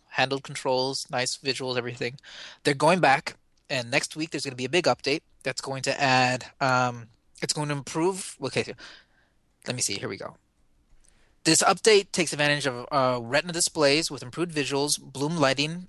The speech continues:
on A seven models, shadows, and widescreen support. The widescreen support's important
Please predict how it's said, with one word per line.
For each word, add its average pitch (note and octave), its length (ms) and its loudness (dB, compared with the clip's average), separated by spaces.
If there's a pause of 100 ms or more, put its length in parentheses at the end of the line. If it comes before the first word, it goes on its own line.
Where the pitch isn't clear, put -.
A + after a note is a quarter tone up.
on C#3 140 2
A B2+ 140 2
seven D3 220 0
models, C#3 480 2 (160)
shadows, D3 520 4
and C3 200 -6
widescreen D3 400 2
support. - 440 -2
The C#3 80 -2
widescreen F3 340 2
support's G#3 340 -2
important F#3 420 -8